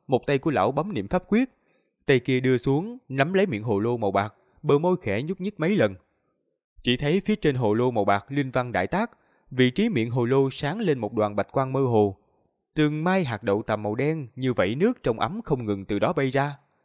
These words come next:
vẩy xuống mặt đất ở phía dưới. Một trận âm thanh như mưa rơi không ngừng vang lên, nửa mảnh bầu trời bị gần ngàn mai hắc đậu lúc nha lúc nhúc che kín. Bên ngoài quảng trường rung động,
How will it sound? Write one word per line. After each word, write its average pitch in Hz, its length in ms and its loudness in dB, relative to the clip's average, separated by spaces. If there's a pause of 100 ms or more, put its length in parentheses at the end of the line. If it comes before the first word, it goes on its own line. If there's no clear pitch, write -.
(320)
vẩy 117 280 4
xuống 180 260 0
mặt 127 140 -6
đất 170 140 0
ở 156 80 0
phía 156 160 -2
dưới. 180 300 0 (1900)
Một 139 200 0
trận 123 140 4
âm 143 160 0
thanh 143 280 -2
như 143 120 0
mưa 143 200 0
rơi 143 260 2
không 160 200 0
ngừng 104 160 0
vang 131 200 2
lên, 151 300 2 (340)
nửa 147 280 4
mảnh 190 200 2
bầu 123 140 4
trời 120 240 2
bị 135 140 0
gần 123 300 -2
ngàn 135 320 -2
mai 170 160 0
hắc 185 180 -6
đậu 104 300 2
lúc 170 220 -4
nha 131 160 -2
lúc 170 180 -2
nhúc 226 200 -6
che 123 140 0
kín. 196 320 -4 (840)
Bên 139 160 2
ngoài 104 200 2
quảng 117 240 0
trường 104 260 -2
rung 143 160 0
động, 107 400 -2